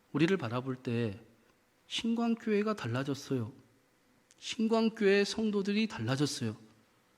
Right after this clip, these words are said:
우리 아빠가 달라졌어요. 우리 엄마가 달라졌어요."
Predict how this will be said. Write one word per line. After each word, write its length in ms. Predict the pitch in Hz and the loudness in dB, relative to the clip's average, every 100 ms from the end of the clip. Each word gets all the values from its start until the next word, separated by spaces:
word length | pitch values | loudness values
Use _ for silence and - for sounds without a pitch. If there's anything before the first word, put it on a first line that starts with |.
| _ _ - | _ _ 4
우리 240 | 190 220 | 8 10
아빠가 480 | 147 - - 202 220 | 8 2 -2 2 2
달라졌어요. 680 | 131 123 135 123 - 123 107 - _ _ _ _ _ _ | 2 -2 -2 -4 -6 -8 -10 -14 _ _ _ _ _ _
우리 180 | 147 170 | -2 2
엄마가 680 | 190 127 165 175 226 269 - - | 2 2 0 0 0 -2 -10 -12
달라졌어요." 720 | - 185 185 156 - 156 123 | -10 -8 -6 -6 -6 -6 -8